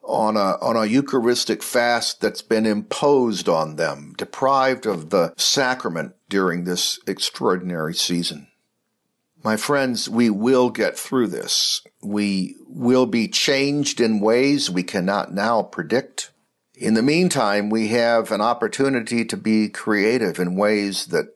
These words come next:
we might never have considered. I, I read today of a church in Texas that's celebrating the Eucharist twice a day for a small group of eight people who have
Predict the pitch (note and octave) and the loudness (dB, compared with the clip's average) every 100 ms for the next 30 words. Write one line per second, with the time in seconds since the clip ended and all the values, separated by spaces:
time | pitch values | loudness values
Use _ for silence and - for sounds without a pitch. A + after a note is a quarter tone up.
0 | _ - F2+ G#2+ C3+ - G#2+ A2+ A#2 G2 | _ -10 -6 -2 -2 -2 -2 0 0 0
1 | F#2 F2 - F2+ F2 - - C#2 A1 - | -2 -6 -8 -8 -6 -4 -4 -6 -6 -4
2 | E2+ - _ _ _ _ _ _ - G#2 | -4 -6 _ _ _ _ _ _ -4 0
3 | C3 D3 C#3+ G2+ A#2 C3+ G#2+ F2 E2+ E2 | 0 0 0 2 4 4 2 2 -2 -2
4 | - - A#2+ A#2 F2 D2 - A2+ - - | -6 -2 0 -2 -6 -6 -4 -4 -4 -6
5 | C#2+ - E2 D#2 - - - - D3 F3 | -6 -6 -6 -4 -6 -4 -2 0 2 2
6 | D3+ C#3+ C3 F#2+ F2 C3+ C3+ G2+ F#2 - | 2 0 0 -2 0 0 0 0 0 -2
7 | - _ _ _ _ _ - - D3 D#3 | -10 _ _ _ _ _ -8 -2 2 2
8 | E3 E3 D3 D#3 - - - _ - - | 0 2 2 4 2 -2 -18 _ -8 0
9 | B2+ B2 - A#2 - B2 C3 D#3 C#3 A2+ | 4 4 2 0 -2 0 2 4 2 2
10 | C3+ C3+ - F#2+ F#2 - - - B2 C3+ | 0 0 0 0 0 -4 -6 -2 0 -2
11 | - B2+ C3+ F2+ F2 - G2 G2+ G#2 G2 | -2 0 2 2 0 0 -2 0 2 0
12 | F#2+ | -2